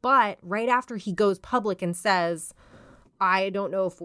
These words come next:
the o-, thing I wrote is credible, I can't stand behind it," it turns out that the real story is that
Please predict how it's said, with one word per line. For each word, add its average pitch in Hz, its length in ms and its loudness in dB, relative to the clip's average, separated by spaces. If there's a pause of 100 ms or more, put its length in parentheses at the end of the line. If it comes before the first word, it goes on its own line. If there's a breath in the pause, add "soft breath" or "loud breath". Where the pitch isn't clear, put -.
(120)
the 190 220 2
o-, 196 280 0
thing 185 160 0
I 175 80 0
wrote 170 200 0
is 175 120 -8
credible, 175 400 0
I 160 100 0
can't - 380 -2
stand 165 200 -2
behind 226 380 -2
it," 165 220 0
it - 180 -6
turns 240 420 -2
out 202 440 0 (420 soft breath)
that 196 140 -2
the 202 100 2
real 254 300 2
story 233 760 -4
is 180 200 0
that 175 280 0